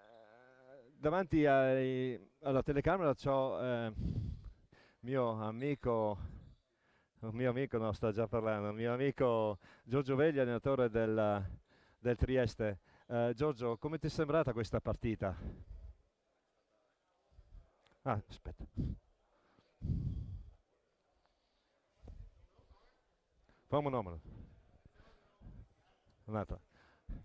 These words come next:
Davanti ai microfoni ho Giorgio Veglia, allenatore del Trieste. Giorgio, eh, come ti è sembrata questa partita?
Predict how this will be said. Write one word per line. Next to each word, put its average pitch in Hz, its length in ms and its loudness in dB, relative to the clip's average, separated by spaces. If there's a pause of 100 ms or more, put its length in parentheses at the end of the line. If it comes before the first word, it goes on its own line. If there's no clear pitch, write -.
(1120)
Davanti 165 300 4
ai 165 60 4
microfoni 165 600 2
ho 151 280 6
Giorgio 156 320 2
Veglia, 165 260 6
allenatore 151 500 4
del 131 460 6
Trieste. 123 800 2
Giorgio, 123 580 2
eh, 120 400 4 (380)
come 156 160 -2
ti - 60 -2
è 180 40 4
sembrata 185 380 4
questa 131 280 0
partita? 110 520 0